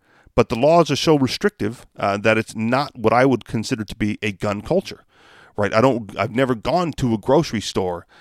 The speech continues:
and saw people open carrying. Concealed carrying, maybe, 'cause you never fucking know, right? Um, but open carrying on the hip, right? Go to dinner and it's, oh, there it is.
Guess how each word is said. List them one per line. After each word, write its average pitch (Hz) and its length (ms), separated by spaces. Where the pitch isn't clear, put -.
and 98 260
saw 127 240
people - 380
open 160 300
carrying. 85 400
Concealed 170 300
carrying, 175 300
maybe, 170 280
'cause 113 280
you 117 60
never 151 260
fucking 175 240
know, 175 300
right? 123 220
Um, 104 240
but 123 160
open 202 240
carrying - 460
on 170 160
the 175 80
hip, 165 220
right? 127 220
Go 160 140
to 170 80
dinner 160 340
and 101 180
it's, 110 220
oh, 147 280
there 107 260
it 202 60
is. 185 300